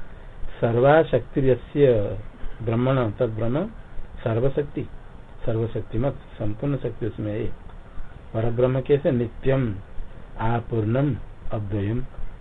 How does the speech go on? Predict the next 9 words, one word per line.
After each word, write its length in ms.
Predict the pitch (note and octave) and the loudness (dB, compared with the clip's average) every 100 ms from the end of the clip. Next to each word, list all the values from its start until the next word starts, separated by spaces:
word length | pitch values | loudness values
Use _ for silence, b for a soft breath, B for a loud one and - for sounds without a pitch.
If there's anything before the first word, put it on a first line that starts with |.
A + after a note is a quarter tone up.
| - - - - | -10 -12 -8 -2
परम 240 | A2 A#2 | 0 2
ब्रह्म 220 | A#2+ A2+ | 2 4
नित्य 340 | A2 G#2+ - A2 | 2 2 0 0
है, 140 | C3+ | 2
अद्वय 320 | C#3+ G2+ A2+ | 0 0 2
है, 160 | B2+ D#3 | 4 2
आपूर्ण 500 | A2 A2+ A2+ A2 A2+ | 2 0 -2 -2 0
व्यापक 340 | G#2+ A2 A2 | 0 -2 -2
है। 320 | G2+ A2 B2+ | -4 -2 -4